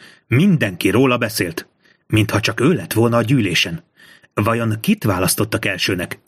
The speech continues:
füstölgött magában. Ki kapaszkodott a medve pofájába,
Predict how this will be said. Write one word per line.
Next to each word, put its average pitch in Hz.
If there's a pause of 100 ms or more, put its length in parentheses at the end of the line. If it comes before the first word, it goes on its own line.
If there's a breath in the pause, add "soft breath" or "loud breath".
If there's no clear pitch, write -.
füstölgött -
magában. 95 (340 loud breath)
Ki 214
kapaszkodott 120
a 101
medve 120
pofájába, 113